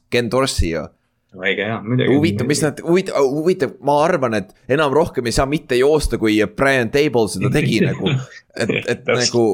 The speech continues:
Speaker 1: äh, ma arvan, et nüüd hakkavad äkki Zach Moss ei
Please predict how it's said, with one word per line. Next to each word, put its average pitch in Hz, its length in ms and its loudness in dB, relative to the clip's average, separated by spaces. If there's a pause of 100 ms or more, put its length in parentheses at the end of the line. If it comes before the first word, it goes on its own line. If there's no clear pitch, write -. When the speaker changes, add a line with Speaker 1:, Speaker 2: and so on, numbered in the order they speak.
(200)
Speaker 1:
äh, 113 380 4 (340)
ma 139 140 4
arvan, 131 240 0
et 120 80 -2
nüüd 131 180 0
hakkavad 120 320 -2
äkki 117 160 -6
Zach 123 240 -2
Moss 139 380 2
ei 107 160 2